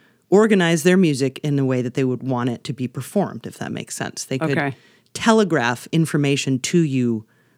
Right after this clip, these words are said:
Speaker 1: by which meter their music is in. So it's not something that is always very easy to hear. You can get tricked a lot. Um, but generally speaking, you're, you're gonna make some right calls. Like, if you turn on the radio right now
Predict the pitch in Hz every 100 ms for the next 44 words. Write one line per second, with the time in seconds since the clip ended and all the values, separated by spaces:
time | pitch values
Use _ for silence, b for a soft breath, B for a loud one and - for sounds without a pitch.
0 | - 139 143 127 131 123 131 - 139 123
1 | 123 120 - _ 147 135 120 131 117 127
2 | 120 107 113 B B B - 190 - 202
3 | 220 - 233 226 196 180 160 151 147 156
4 | 170 147 139 139 143 127 127 117 135 139
5 | 156 151 - 135 127 - - 127 - 151
6 | 175 202 - - b b b b b 156
7 | 143 - 160 180 185 285 214 160 131 -
8 | - 117 135 175 220 220 240 233 - 190
9 | 190 180 156 135 113 - 143 135 - 139
10 | - - 131 - 139 135 143 - 160 170
11 | 160 156 151 170 175 131 - - 165 _
12 | 143 131 - 113 107 139